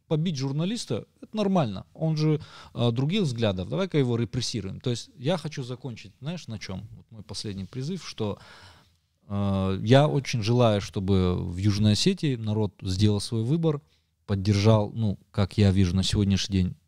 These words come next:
лучшего кандидата Давида Санакоева. И для этого, естественно, нужна консолидация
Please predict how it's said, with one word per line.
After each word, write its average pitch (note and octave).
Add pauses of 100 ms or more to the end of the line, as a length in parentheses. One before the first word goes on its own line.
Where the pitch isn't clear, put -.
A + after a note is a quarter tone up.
(160)
лучшего G2
кандидата G#2+
Давида G2+
Санакоева. C#3+ (1160)
И E3+
для A#2+
этого, D3+
естественно, A2
нужна G#2+
консолидация F#2